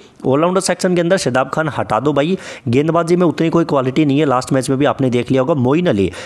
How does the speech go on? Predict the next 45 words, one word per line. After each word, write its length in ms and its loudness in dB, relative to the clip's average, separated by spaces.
देखो 160 2
इनके 320 2
साथ 220 -2
में 100 2
जाने 260 0
का 100 0
रीज़न 300 0
पता 180 0
है 60 0
क्या 120 0
है, 60 -2
क्योंकि 220 -2
लास्ट 320 0
मैच 220 0
में 60 0
जो 100 0
कंप्लीट 360 -2
मैच 220 0
हुआ 140 2
था 100 -2
उसके 220 -2
अंदर 180 0
पूरे 240 4
चार 220 0
ओवर 180 0
करवाए 260 2
थे 120 -2
और 60 0
दो 200 2
विकेट 280 0
इनके 220 2
नाम 280 0
थे। 120 -4
सबसे 280 -2
बड़ा 180 2
रीज़न 320 2
ये 100 2
कि 120 2
इस 140 -2
बंदे 240 0
ने 100 0
पूरे 280 2
चार 220 0
ओवर 180 0
करवाए, 360 0